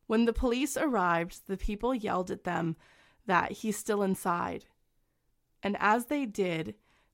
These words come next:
there were gunshots. Eddie Seda was shooting at them from the third story window.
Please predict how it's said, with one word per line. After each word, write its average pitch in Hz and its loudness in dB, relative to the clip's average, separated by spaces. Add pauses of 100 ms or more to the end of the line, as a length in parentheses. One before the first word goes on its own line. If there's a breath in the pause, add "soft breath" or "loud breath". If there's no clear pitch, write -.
there 196 0
were 180 2
gunshots. - -2 (540)
Eddie 247 0
Seda 202 -2
was 170 -4
shooting 254 -2
at 165 0
them 160 -2
from 180 -2
the 170 -2
third 185 -4
story 180 -2
window. 170 -4